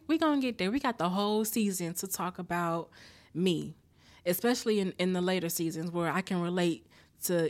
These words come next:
you know, when they get older and they start going, going through adult shit. You know, you, y'all gonna, <laughs> y'all gonna learn a lot, maybe. I don't wanna tell too much of my business. But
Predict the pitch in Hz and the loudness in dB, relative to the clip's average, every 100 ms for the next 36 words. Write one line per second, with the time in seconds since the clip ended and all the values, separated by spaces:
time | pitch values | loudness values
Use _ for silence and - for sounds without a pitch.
0 | - 214 180 175 175 185 180 - 180 170 | 2 2 4 2 2 0 0 2 2 2
1 | 160 143 170 - - - - 165 170 185 | -2 -6 -6 -12 -20 -16 -4 -4 -2 -4
2 | 165 175 170 170 _ - 135 139 170 170 | -4 -4 -4 -4 _ -20 -14 -6 -6 -4
3 | - 170 160 156 156 175 190 - _ - | -4 -2 0 -2 0 2 2 -2 _ -20
4 | - _ - - - - 254 240 - - | -20 _ -10 -4 0 2 2 2 -2 -16
5 | - _ _ _ _ _ _ _ - 165 | -20 _ _ _ _ _ _ _ -6 -4
6 | 156 147 180 202 180 208 202 220 - 214 | -4 -4 -4 -2 -2 0 0 0 0 -4
7 | 185 - - - - - - 185 233 254 | -4 -8 -20 -20 -20 -20 -4 0 2 2
8 | 233 208 190 190 170 - - 202 185 - | 2 2 2 4 2 0 -2 2 2 -2
9 | 214 175 - 196 214 208 196 170 311 247 | -12 -10 -6 -4 -4 -2 -2 2 4 4
10 | 220 185 175 175 156 - 180 - - - | 0 -2 0 -2 -2 -10 -14 -16 -16 -20
11 | - _ _ _ _ _ _ _ _ _ | -20 _ _ _ _ _ _ _ _ _
12 | 165 160 151 | -4 -2 -2